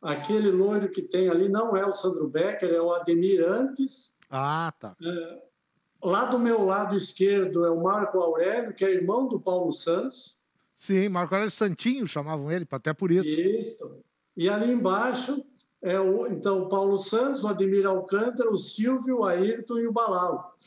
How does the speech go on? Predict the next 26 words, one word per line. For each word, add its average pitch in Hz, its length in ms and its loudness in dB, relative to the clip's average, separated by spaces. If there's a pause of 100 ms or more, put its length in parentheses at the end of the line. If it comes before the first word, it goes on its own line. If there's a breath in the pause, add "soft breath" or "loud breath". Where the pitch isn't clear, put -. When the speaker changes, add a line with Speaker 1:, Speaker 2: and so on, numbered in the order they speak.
(300 loud breath)
Speaker 1:
E 175 160 2
um, 240 240 0
uma 233 160 0
coisa 254 320 0
interessante 202 720 0
desse 196 480 0
jogo, 170 600 -2 (460 soft breath)
o, 160 840 -2 (280)
o 180 140 -6
Tafarel 185 760 0
e 185 60 4
o 180 80 0
Balalo 175 500 0
tinham 180 260 -2
sido 185 340 -4
campeões 180 540 0
do 180 160 0
mundo 240 600 0 (400 loud breath)
da 151 540 -2
seleção 185 640 2
brasileira 175 500 2
de 170 140 0
juniores 165 720 0
na 156 200 -4
União 156 240 -2
Soviética, 151 840 -6